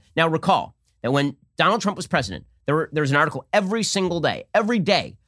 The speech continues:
about how Trump was putting pressure on the C D C to change its standards. And they admitted after Trump's presidency, "Yeah, the changes that we made were pretty minor." These are not minor changes. The C D C s-, standards on school reopenings are just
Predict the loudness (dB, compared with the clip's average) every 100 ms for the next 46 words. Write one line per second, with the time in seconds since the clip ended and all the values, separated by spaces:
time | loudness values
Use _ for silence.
0 | -4 0 0 0 0 -2 -2 -4 0 -2
1 | 0 -2 -2 -4 -4 -4 -4 -2 -4 -4
2 | -4 -4 -6 -12 _ _ _ _ _ _
3 | _ 0 2 2 2 0 -2 _ _ 0
4 | 0 -2 -4 -4 0 0 0 -4 -2 2
5 | 4 2 0 -4 0 0 0 0 0 0
6 | 0 -6 -4 -2 2 2 0 -6 -16 _
7 | -2 2 2 4 2 2 -2 -6 -6 -8
8 | -10 -12 _ -8 -2 0 0 0 -2 -4
9 | -4 -6 -8 -6 -2 -2 -2 -4 -6 -4
10 | -2 0 0 0 -2 -6 _ -2 -2 -2
11 | -2 0 -2